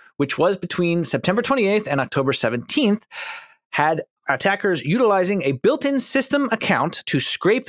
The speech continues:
data from the customer support system. One thing that was captured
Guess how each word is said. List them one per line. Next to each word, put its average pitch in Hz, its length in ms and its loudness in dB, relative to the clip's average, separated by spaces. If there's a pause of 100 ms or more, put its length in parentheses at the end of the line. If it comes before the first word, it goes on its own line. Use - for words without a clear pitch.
data 151 460 2
from 143 140 -2
the 127 80 -2
customer 240 480 0
support - 520 0
system. - 380 -2 (640)
One 196 340 0
thing 247 320 0
that 226 140 0
was 214 120 0
captured 147 480 0